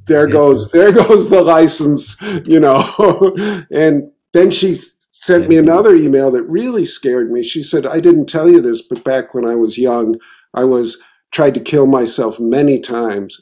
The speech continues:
Speaker 1: and was repeatedly institutionalized. And now I'm really worried." And then
Speaker 2: Mm.
Speaker 1: she sent me an email that changed my life. She said, "Bob, you're the first person who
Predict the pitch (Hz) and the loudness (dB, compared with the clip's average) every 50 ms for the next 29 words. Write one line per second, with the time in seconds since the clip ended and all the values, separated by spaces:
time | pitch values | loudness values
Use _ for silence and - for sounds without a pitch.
0 | _ 127 123 127 127 127 113 113 117 120 113 113 - 151 147 139 131 120 113 123 | _ -6 -4 -2 -2 -2 -2 -2 -4 -6 -6 -6 -6 -4 -2 0 -2 -2 -2 -2
1 | 113 110 107 110 113 - - 117 113 - - 104 - 110 - 104 95 98 101 98 | -2 -2 -4 -6 -8 -10 -12 -14 -16 -12 -10 -10 -10 -10 -10 -12 -12 -12 -12 -12
2 | 92 - - - - - _ _ _ _ _ _ _ _ _ _ 143 135 131 139 | -14 -16 -18 -20 -20 -20 _ _ _ _ _ _ _ _ _ _ -4 -2 0 0
3 | 139 135 127 120 120 117 117 123 139 143 131 117 113 104 92 101 95 92 92 87 | 0 0 0 0 0 0 2 2 4 4 4 4 2 0 0 -4 -4 -4 -6 -6
4 | 85 82 - _ _ _ _ _ _ _ _ _ 127 123 139 151 160 151 143 - | -8 -10 -14 _ _ _ _ _ _ _ _ _ -4 -2 0 2 2 0 -2 -6
5 | - _ - - 143 123 - 131 123 123 117 117 120 117 117 117 117 117 113 117 | -12 _ -6 -4 -4 -4 -4 -6 -6 -4 -2 -2 -2 -2 -4 -4 -4 -4 -4 -6
6 | 113 - - 123 120 117 117 117 - - 117 117 123 113 117 107 98 92 - - | -10 -10 -8 -4 -4 -2 -4 -4 -8 -12 -12 -12 -10 -12 -12 -14 -14 -16 -20 -20
7 | _ _ _ _ _ _ _ _ _ _ _ _ _ - - 135 - 156 147 123 | _ _ _ _ _ _ _ _ _ _ _ _ _ -10 -8 -6 -4 -4 -4 -4
8 | 107 117 135 135 139 120 - 104 104 _ _ _ _ _ _ _ 139 143 143 120 | -2 -2 -2 0 0 -2 -6 -8 -12 _ _ _ _ _ _ _ 0 0 2 2
9 | 113 120 117 - - - - 175 185 185 190 190 190 - - _ _ _ - 175 | 0 -2 -4 -6 -14 -4 0 4 4 4 4 4 0 -6 -12 _ _ _ -2 2
10 | 180 170 170 - - 131 120 117 117 - _ _ _ - 139 170 - | 2 2 2 0 -4 -6 -6 -6 -8 -12 _ _ _ -10 -10 -10 -10